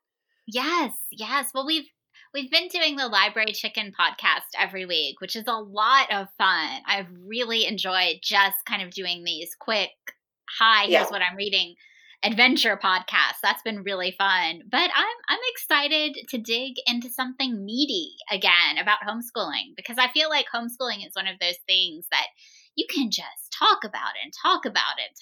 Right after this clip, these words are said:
Speaker 1: talk about. It's, it's such a dense <laughs> topic.
Speaker 2: At least the two of us can talk about it and talk <laughs> about it and talk
Speaker 1: Okay,
Speaker 2: about it.
Speaker 1: well, fair enough.
Speaker 2: Well, we were trying to decide what to talk about.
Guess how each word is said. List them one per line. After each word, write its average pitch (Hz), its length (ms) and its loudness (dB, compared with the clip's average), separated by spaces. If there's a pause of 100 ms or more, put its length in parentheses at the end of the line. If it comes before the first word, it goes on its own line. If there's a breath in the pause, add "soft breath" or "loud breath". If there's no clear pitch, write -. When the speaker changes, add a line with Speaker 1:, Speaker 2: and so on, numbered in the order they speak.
Speaker 1:
talk 349 240 -2
about. 175 260 -2
It's, - 320 -8
it's - 240 -14
such 381 220 -4
a 185 160 -4
dense 220 680 -2
<laughs> - 60 -10
topic. - 680 0 (260)
Speaker 2:
At 262 140 6
least 370 240 8
the 302 80 4
two - 180 6
of 160 120 8
us 165 200 2
can 143 160 -2
talk - 280 -8
about - 240 -4
it - 160 0
and 180 100 0
talk 233 240 8
<laughs> - 60 2
about 330 400 6
it 381 240 6
and 359 100 6 (100)
talk - 160 6
Speaker 1:
Okay, 269 220 8
Speaker 2:
about - 200 8
it. - 120 2
Speaker 1:
well, 294 160 0
fair 311 300 8
enough. 185 380 6 (760 loud breath)
Speaker 2:
Well, 359 380 10
we 339 100 6
were 359 80 6
trying 403 200 10
to 508 120 12
decide 302 240 6
what 247 140 8
to - 80 -4
talk 330 320 4
about. 240 320 8